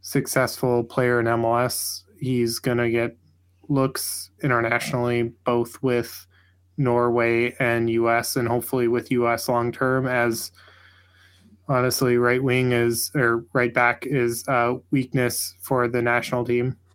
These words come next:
Um, mm, that's a topic for another day, but yeah, no, both left, left back and right back we could, uh, talk about for national team, but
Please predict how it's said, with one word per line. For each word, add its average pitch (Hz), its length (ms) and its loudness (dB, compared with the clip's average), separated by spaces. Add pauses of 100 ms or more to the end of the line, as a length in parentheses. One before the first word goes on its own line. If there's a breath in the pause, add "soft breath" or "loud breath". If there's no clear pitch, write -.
(320)
Um, 117 420 0 (1500 loud breath)
mm, 120 720 -4
that's 131 300 0
a 117 260 0 (680 loud breath)
topic 131 420 0 (160)
for 123 300 2
another 123 340 2
day, 139 240 4
but 127 240 0
yeah, 151 260 2 (720 loud breath)
no, 156 200 4
both 127 320 0
left, 131 320 0 (260)
left 143 260 2
back 151 260 2
and 131 120 0
right 135 180 2
back 123 340 0 (120)
we 127 160 -2
could, 120 380 0
uh, 120 240 2
talk 123 240 -2
about 127 320 -2
for 127 260 -2
national 127 460 -2
team, 120 260 0
but 120 160 -2